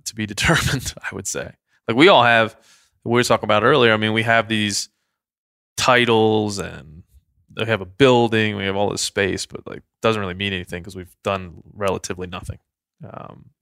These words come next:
to this point. But we're gonna be a media company, uh, and we're gonna be a media company that does a lot of things, including Meat Eater T V and the Meat Eater brand and, and all that stuff, including the Hunting Collective and the Hunting Collective brand and all the stuff that comes with it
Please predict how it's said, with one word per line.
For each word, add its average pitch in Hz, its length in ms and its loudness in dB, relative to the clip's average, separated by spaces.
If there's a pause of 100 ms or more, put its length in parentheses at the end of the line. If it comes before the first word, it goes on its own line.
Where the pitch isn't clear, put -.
(500)
to 104 100 -2
this 104 180 2
point. - 300 -16 (140)
But - 320 2 (440)
we're 120 100 0
gonna 131 120 2
be 131 100 6
a 127 60 4
media 123 300 2
company, 98 480 -8 (440)
uh, 92 400 -8
and 95 140 -8
we're 98 100 -6
gonna 101 140 -4
be 104 140 0
a 101 40 0
media 104 260 2
company 101 360 -2
that 98 120 0
does 101 160 -2
a 98 40 -6
lot 98 200 4
of - 80 -2
things, 123 640 -2 (240)
including 104 400 -4
Meat 101 140 -4
Eater 95 180 -4
T 92 220 -8
V 92 260 -6
and 107 100 -8
the 98 40 -12
Meat 92 180 -10
Eater 92 160 -8
brand 95 500 -6
and, 90 200 -16 (100)
and 90 140 -14
all 90 120 -10
that 87 140 -8
stuff, - 280 -4
including 117 340 -2
the 101 80 -4
Hunting 101 240 0
Collective 107 420 -4
and 107 120 -14
the 101 40 -12
Hunting 98 200 -10
Collective 90 360 -6
brand 95 320 -4
and 98 80 -10
all 92 120 -6
the 95 60 -10
stuff - 260 -8
that - 100 -14
comes 87 220 -12
with 82 160 -16
it - 280 -4